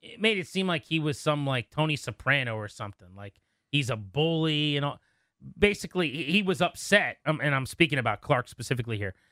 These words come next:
but, like, he was upset that he screamed at him on the sideline. He's like, "How dare him yell at him like that on the sideline?"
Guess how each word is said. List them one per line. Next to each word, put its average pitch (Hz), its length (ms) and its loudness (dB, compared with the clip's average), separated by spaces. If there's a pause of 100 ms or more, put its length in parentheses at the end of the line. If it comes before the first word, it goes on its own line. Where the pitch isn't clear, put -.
(160)
but, 170 80 6
like, 131 100 0
he 190 100 2
was 185 120 0
upset 180 440 2
that 165 100 -2
he 131 60 -6
screamed 180 360 0
at 170 120 4
him 165 100 -2
on 147 80 -2
the 131 60 -6
sideline. 147 520 0
He's 135 120 -6
like, 113 80 -8
"How 123 140 4
dare 135 280 2
him 139 120 -4
yell 139 220 0
at 143 60 -4
him 143 100 -4
like 139 160 -2
that 135 140 2
on 135 100 -4
the 131 60 -6
sideline?" 143 400 -2